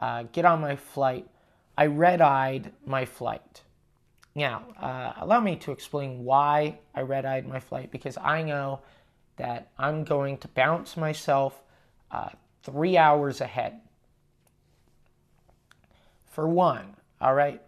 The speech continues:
For two, I am a bit of an insomniac. I tend to sleep never. Uh, I, I get sleep,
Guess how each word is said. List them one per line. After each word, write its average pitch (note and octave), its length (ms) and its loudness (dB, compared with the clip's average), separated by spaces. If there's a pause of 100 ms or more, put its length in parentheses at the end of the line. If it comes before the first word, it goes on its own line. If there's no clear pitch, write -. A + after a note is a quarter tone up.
(440)
For D3 140 -4
two, F#3 560 0 (880)
I F#3 360 4
am F3 240 -2
a D#3+ 40 -4
bit D#3 220 -4
of C#3+ 100 -6
an C#3+ 100 -4
insomniac. C#3 840 -4
I C3 80 -4
tend B2+ 320 -8
to B2 420 -10 (540)
sleep - 720 -8 (1400)
never. D#3 840 -2 (180)
Uh, B2+ 560 4 (960)
I, G3 220 6
I - 160 0
get - 280 -4
sleep, - 420 -10